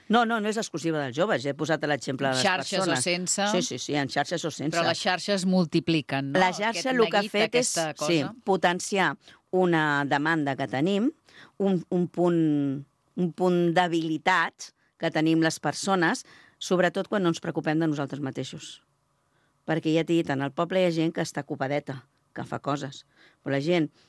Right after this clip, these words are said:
Speaker 1: que la seva xarxa social, el seu moviment, és al mercat o aquí o allà, i que no treballa un creixement personal,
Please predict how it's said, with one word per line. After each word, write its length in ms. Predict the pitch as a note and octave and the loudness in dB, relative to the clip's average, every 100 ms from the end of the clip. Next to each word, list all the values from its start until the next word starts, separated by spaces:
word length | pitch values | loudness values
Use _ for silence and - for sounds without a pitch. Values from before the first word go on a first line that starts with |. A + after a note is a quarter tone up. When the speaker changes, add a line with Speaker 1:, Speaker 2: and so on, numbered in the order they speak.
| - | -8
Speaker 1:
que 100 | B2 | -4
la 120 | C#3 | -4
seva 220 | - D#3+ E3+ | -2 0 0
xarxa 300 | E3 - E3 | -2 -4 -6
social, 460 | D#3+ - D#3+ D3+ | -6 -2 0 -2
el 60 | C#3 | -4
seu 140 | - D3+ | -6 -4
moviment, 400 | D#3 D#3+ E3 D3+ - - | 0 0 0 -2 -6 -14
és 220 | - E3 - - | -4 -4 -4 -10
al 240 | - C#3+ C#3 | -2 0 0
mercat 580 | C3 C3+ E3 F3 D#3+ - | -6 -4 0 2 0 -6
o 40 | |
aquí 300 | B2+ - E3+ E3 | -10 -2 -2 -2
o 80 | D#3+ | -2
allà, 300 | D3 E3 D3 - - - | 0 0 0 -4 -14 -8
i 80 | F#3+ | -2
que 140 | F3 | -2
no 360 | F#3 F#3+ G3+ E3 _ - | 0 0 -2 -4 _ -2
treballa 540 | E3+ D#3+ E3+ E3 D#3+ | 0 2 0 0 -4
un 80 | D#3+ | -4
creixement 520 | - E3+ - D#3 D#3+ D#3 | -4 -6 -2 -2 0 -2
personal, 560 | D#3 - D3+ D3 D3 | -6 -6 -4 -4 -4